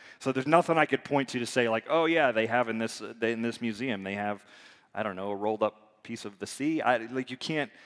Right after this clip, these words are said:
you can't, I can't prove it to you that way. But I think there are some good reasons to believe it happened. And like so many things in history,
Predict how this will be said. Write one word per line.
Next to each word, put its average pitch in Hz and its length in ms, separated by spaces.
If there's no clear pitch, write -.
you - 60
can't, 151 320
I - 60
can't - 300
prove 185 220
it 165 120
to 143 100
you 131 260
that 135 300
way. 101 240
But 101 140
I 151 80
think 190 240
there 170 240
are 165 220
some 175 340
good 170 180
reasons 156 760
to 156 140
believe 143 360
it 143 100
happened. 127 400
And 139 160
like 139 220
so 170 240
many 185 240
things 135 300
in 120 100
history, 120 500